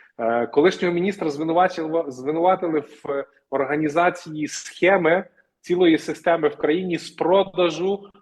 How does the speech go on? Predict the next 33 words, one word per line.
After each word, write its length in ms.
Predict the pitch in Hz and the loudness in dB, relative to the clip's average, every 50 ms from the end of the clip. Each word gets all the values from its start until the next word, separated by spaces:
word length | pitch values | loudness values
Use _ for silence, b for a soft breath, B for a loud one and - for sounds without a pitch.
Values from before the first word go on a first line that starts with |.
| _ _ _ | _ _ _
дозволів 680 | _ 117 110 151 185 190 165 170 175 180 180 185 170 160 | _ 0 4 4 4 4 4 0 -4 -2 0 0 0 2
на 120 | 156 151 | 2 0
побит 400 | 151 - 175 175 160 139 123 - | 0 2 0 0 2 0 -4 -4
в 40 | - | -6
Польщі. 500 | - _ - 151 143 120 - - - 104 _ | -10 _ 0 0 0 0 -4 -12 -16 -10 _
Тобто 220 | 127 - - - | -10 -10 -10 -14
ти 140 | - - 156 | -6 -6 -4
міг 180 | 160 175 165 - | -4 -4 -6 -6
купити 380 | - 156 - - 165 165 - | -10 -8 -2 -2 -2 -2 -2
собі 300 | 127 - - 120 120 127 | -8 -8 -12 -10 -10 -10
цю 160 | 120 - 123 113 | -10 -10 -14 -6
посвідку 520 | _ 131 127 123 - - 104 _ - 113 | _ 0 0 0 -2 -14 -18 _ -12 -8
за 180 | 104 110 113 107 | -4 -2 -2 0
гроші, 320 | 117 127 127 123 - 110 | 2 2 0 0 -2 -6
будучи 560 | 98 117 117 117 113 - _ _ - - 117 | -4 -4 -4 -4 -4 -8 _ _ -10 -8 -6
іноземцем. 600 | 113 113 113 113 117 131 127 101 - - - - _ _ B B B B B B B _ | -6 -6 -8 -6 -2 -2 -2 -2 -6 -18 -20 -20 _ _ B B B B B B B _
В 40 | 120 | 0
них 160 | 147 160 - | 0 2 2
там 160 | - 156 147 | 0 0 0
ціла 260 | - - 165 156 147 | 2 2 4 4 4
система 520 | 143 - 147 143 - - 214 240 240 220 196 | 2 0 -6 -4 0 0 2 2 2 2 0
якась 300 | 175 170 - 175 156 147 | 0 0 -2 -4 -4 -4
була, 240 | 160 175 170 165 | -8 -4 -2 0
ну, 120 | 170 190 170 | -2 -2 -2
принаймні, 340 | - 185 185 190 180 175 175 | -2 -2 0 0 0 0 0
я, 160 | 175 170 160 B B B _ | -2 -2 -4 B B B _
там 100 | 180 165 | -6 -4
ще 140 | - 180 151 | -2 -4 -2
звинувачення 800 | 139 147 165 165 170 170 170 170 165 165 - 160 156 156 151 147 | 0 0 2 4 6 6 6 6 4 2 -2 -4 -2 0 0 0
остаточно, 640 | 147 147 147 151 147 - 165 151 - - 156 156 | 0 -2 -2 -8 -4 -4 -4 -4 -4 -6 -6 -4
ну, 60 | 147 135 | -2 -2
як 200 | 131 127 - _ | -2 -4 -6 _
це, 120 | - | -10